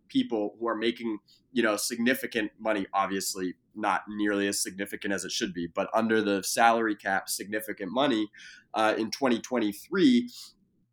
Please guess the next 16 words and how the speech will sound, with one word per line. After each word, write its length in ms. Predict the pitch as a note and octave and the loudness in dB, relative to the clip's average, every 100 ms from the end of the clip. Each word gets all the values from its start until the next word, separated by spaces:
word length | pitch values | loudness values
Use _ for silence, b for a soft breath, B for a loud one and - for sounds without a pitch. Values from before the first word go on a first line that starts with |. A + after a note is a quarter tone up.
| - - | -20 -4
I 80 | C#3 | 2
think 160 | C#3+ - | 2 4
ultimately 560 | C#3 F3 D#3+ B2+ C#3 | 2 4 2 4 4
the 160 | B2 B2 | 4 0
thing 280 | - C#3 B2+ | 4 6 6
that 120 | A#2 | 4
makes 300 | B2 B2 B2+ | 2 2 2
me 100 | A2+ | 2
very 300 | G2 A#2+ A2+ | 6 4 4
bullish 480 | F#2+ A#2+ C3 A#2 A2+ | 2 2 4 2 0
on 140 | G#2 | -2
this 180 | G#2+ - | -2 -4
team's, 560 | - A2+ G#2+ G2 - - | -2 0 0 -2 -4 0
uh, 240 | G#2 F#2 D#2 | 0 0 -2
trajectory 640 | - A#2 G2+ B2+ B2 A#2 G2+ | -4 -4 2 2 2 2 2
long-term 800 | G2 A2 G#2 - C3 A2 G2 | 2 0 -2 -2 0 2 0